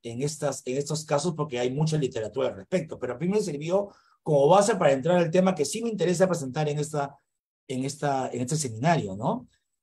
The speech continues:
Que es mis entrevistas a, mis, a los once entrevistados de entidades públicas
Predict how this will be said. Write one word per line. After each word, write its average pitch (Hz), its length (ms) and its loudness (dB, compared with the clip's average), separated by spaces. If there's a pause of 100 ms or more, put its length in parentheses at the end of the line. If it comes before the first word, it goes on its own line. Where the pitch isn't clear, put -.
(180)
Que 139 120 4
es 160 180 4
mis 147 160 0
entrevistas 147 640 -2
a, 120 160 -2
mis, 107 320 -10
a 113 40 -10
los 110 360 -8
once 156 240 2
entrevistados 143 1000 0
de 120 100 -6
entidades 127 300 -6
públicas 160 720 -4